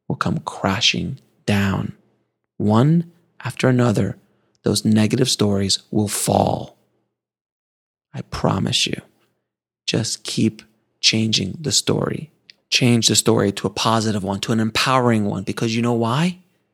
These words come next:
You deserve it. You deserve happiness. You deserve to fulfill your dreams,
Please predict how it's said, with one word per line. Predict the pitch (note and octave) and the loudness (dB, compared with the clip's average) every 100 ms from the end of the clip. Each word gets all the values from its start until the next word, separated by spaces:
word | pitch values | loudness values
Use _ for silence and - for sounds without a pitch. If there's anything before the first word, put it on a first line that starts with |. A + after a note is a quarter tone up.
| _ | _
You | C3 C#3 F3+ A#2+ A#2 - _ - | -4 0 2 2 -2 -12 _ -2
deserve | A#2 G2 A2 G2+ | 0 0 -2 -4
it. | - - - _ _ _ _ _ _ _ _ _ | -10 -12 -14 _ _ _ _ _ _ _ _ _
You | B2+ C3+ F3+ D#3 G#2+ - _ | -2 2 4 4 2 -6 _
deserve | - A#2 C3 B2 A#2 | 0 4 6 4 2
happiness. | - A2 - - - - - - _ - - | -2 -4 -4 -8 -6 -4 -4 -6 _ -16 -4
You | C3 F3+ G#3 | 2 4 4
deserve | D#3 C3+ A#2 C#3+ B2+ A2+ | 4 2 4 4 4 2
to | - | -4
fulfill | - A#2 - C3+ B2+ A2+ - _ | -4 -4 0 4 4 2 -2 _
your | C3 C3+ C#3+ | 0 2 2
dreams, | C3 C3 A#2 G2+ | 2 2 2 -2